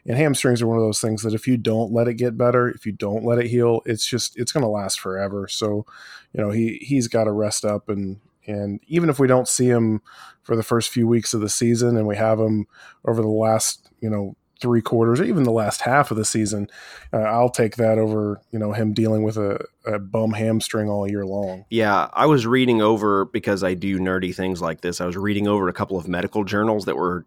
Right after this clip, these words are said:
Speaker 2: talking about hamstring injuries as they relate to athletes. And one of the things that they said is if hamstrings don't, aren't allowed to fully heal, they have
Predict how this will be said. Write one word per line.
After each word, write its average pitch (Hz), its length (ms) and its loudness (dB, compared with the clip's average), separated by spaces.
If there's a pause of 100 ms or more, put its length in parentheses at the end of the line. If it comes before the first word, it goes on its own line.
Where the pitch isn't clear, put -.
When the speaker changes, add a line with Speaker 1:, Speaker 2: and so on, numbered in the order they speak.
(100)
Speaker 2:
talking 92 380 -2
about 87 440 -2
hamstring 95 460 -4
injuries 95 380 -4
as 87 140 -6
they 85 80 -4
relate 87 340 -4
to 85 460 -6
athletes. 98 640 -4 (500)
And 95 640 0 (140)
one 101 320 2
of 104 220 -2
the 104 100 -2
things 113 300 0
that 101 100 -6
they 92 120 -2
said 156 280 2
is 104 180 2
if 117 300 -2
hamstrings 139 600 0
don't, 117 240 2 (400)
aren't 143 160 6
allowed 107 280 4
to 180 80 0
fully 123 320 0
heal, 113 340 0
they 107 120 -8
have 190 260 -2